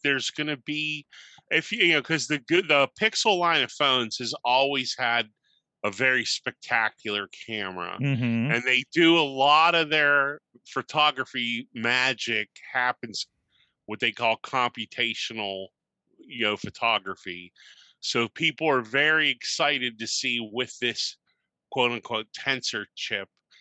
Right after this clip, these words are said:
Speaker 1: that they think that computational photography is gonna come to the video side, which is something that
Speaker 2: Hmm.
Speaker 1: has been a little lacking in the Pixel line of phones.
Speaker 2: Mm-hmm.
Speaker 1: So it'll be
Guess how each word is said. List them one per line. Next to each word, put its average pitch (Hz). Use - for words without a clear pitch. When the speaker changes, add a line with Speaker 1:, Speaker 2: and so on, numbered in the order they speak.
Speaker 1:
that 104
they 104
think 117
that 113
computational 123
photography 113
is 90
gonna 104
come 110
to -
the 104
video 123
side, 98
which 104
is 104
something 117
that 104
Speaker 2:
Hmm. 120
Speaker 1:
has 117
been 120
a 117
little 110
lacking 123
in 120
the 117
Pixel 143
line 127
of 110
phones. 156
Speaker 2:
Mm-hmm. 127
Speaker 1:
So 131
it'll 131
be 131